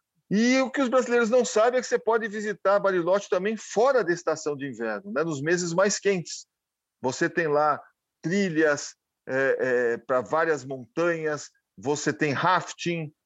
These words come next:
você tem acampamento, você tem muita coisa que você pode fazer não só em Bariloche, como nas cidades ao redor de Bariloche, Albolson, eh, San Martín de los Andes,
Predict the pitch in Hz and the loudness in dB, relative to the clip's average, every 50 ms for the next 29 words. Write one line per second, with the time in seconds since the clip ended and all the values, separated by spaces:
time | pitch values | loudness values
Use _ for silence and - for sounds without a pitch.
0 | _ _ _ _ _ _ - 104 143 160 156 - 175 - - 180 185 185 180 - | _ _ _ _ _ _ -6 -2 -2 -2 0 0 -2 0 0 0 2 0 -2 -4
1 | - - 139 135 - 175 170 - 160 139 131 143 170 185 175 147 151 165 156 185 | -6 -6 -4 -2 0 -2 0 2 2 2 2 2 2 0 0 0 -2 -4 -4 -4
2 | 175 - 214 220 277 302 294 285 202 - - 214 220 196 220 202 - - 190 - | -2 -2 -2 -2 -2 -2 -2 -2 -2 0 0 0 0 2 0 -2 -2 -4 -4 -2
3 | - 165 160 156 156 - - 151 147 123 135 165 190 196 - _ _ _ _ _ | 0 0 0 0 0 0 0 0 0 0 0 0 0 0 -2 _ _ _ _ _
4 | - 143 165 233 262 247 - - 208 202 180 180 180 175 170 156 156 170 185 202 | -6 -2 0 0 0 0 0 -2 -2 0 0 0 2 2 2 2 2 2 2 0
5 | 196 - - - 220 226 226 226 220 226 214 - - 214 170 151 175 190 202 185 | 0 -4 -2 -2 -2 0 0 -2 -4 -6 -6 -6 -8 -6 0 2 2 2 2 0
6 | 196 175 170 202 214 208 214 202 185 147 156 175 180 185 170 160 180 160 175 175 | -2 -2 0 0 0 2 0 -2 -2 0 0 0 0 0 -2 -4 -6 -4 -2 -2
7 | 196 185 175 170 170 160 139 - - 123 127 120 123 135 143 135 - - - 151 | -2 0 2 2 2 2 0 -2 -4 -6 -6 -6 -8 -8 -8 -8 -8 -4 -2 -2
8 | 151 151 151 147 135 - _ - - _ _ _ _ _ - 110 120 120 123 123 | 0 -2 -2 -6 -8 -12 _ -20 -20 _ _ _ _ _ -6 -2 0 0 2 2
9 | 120 120 120 117 117 117 113 113 113 113 - - - 139 139 139 139 131 131 - | 0 0 -2 -2 -4 -6 -6 -6 -6 -8 -8 -6 -4 -2 0 0 0 -2 -2 -4
10 | - 135 127 135 127 127 127 117 101 131 156 160 156 151 135 107 127 135 135 120 | -6 -2 0 0 2 2 2 0 2 2 4 4 4 2 0 0 0 0 -2 -2
11 | - - - - | -6 -12 -16 -20